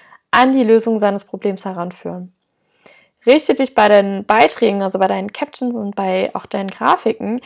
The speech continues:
immer nach deiner Zielgruppe und nach ihren Bedürfnissen. Und wenn du jetzt nicht weißt, was ihre Probleme sind, dann solltest du unbedingt deine Zielgruppe mal ein bisschen besser kennenlernen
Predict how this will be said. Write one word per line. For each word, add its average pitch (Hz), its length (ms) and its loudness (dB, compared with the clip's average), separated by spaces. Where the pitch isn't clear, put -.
immer 269 240 6
nach 240 120 4
deiner 202 280 -2
Zielgruppe 285 560 -2
und 226 220 -4
nach 220 120 -8
ihren 214 320 -8
Bedürfnissen. 190 1040 -2
Und 196 120 -2
wenn 240 160 8
du 320 60 4
jetzt 285 240 2
nicht 226 180 -4
weißt, 247 320 4
was 233 120 -10
ihre 220 180 -8
Probleme 208 480 -2
sind, 247 600 0
dann 247 280 4
solltest 240 480 4
du - 40 -2
unbedingt 220 540 0
deine 196 220 2
Zielgruppe 226 400 -6
mal 196 140 0
ein 185 60 -2
bisschen 202 220 -6
besser 196 240 -4
kennenlernen 202 880 -2